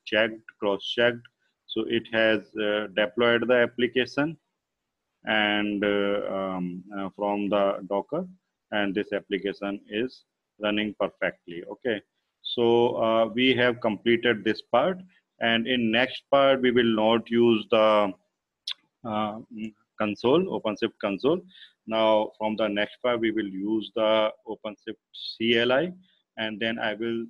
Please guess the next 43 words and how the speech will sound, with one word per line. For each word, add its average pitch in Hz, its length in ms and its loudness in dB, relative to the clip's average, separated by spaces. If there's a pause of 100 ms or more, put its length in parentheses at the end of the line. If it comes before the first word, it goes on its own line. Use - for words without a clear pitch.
inside 110 680 -4
the 110 200 -6
C 107 120 -6
L 104 120 -2
I, 107 80 -2 (120)
I 107 60 -4
will 104 160 -6
show 101 200 -8
you 104 180 -6
the 101 140 -8 (200)
project 101 540 -2
which 104 240 -6
we 107 100 0
have 104 160 -2
already 98 320 -2
created 101 600 -2
through 101 240 0
console 113 560 0
and 104 240 -6
this 95 160 -2
application. 104 720 -6 (580)
And 110 480 2
in 113 260 0
C 110 260 2
L 110 100 4
I, 110 140 2
I 107 180 2
will 107 200 -4
also 104 360 -6 (100)
show 104 120 -2
you 127 280 -2
other 101 300 -4
details 101 460 -6 (100)
of 98 140 -8
this 101 180 -8
application 101 640 -12 (100)
like 101 220 -6
service 98 480 -14
and 95 300 -18
the 95 120 -8
routes. 92 480 -12 (500)
And, 104 540 -4
uh, 104 400 -2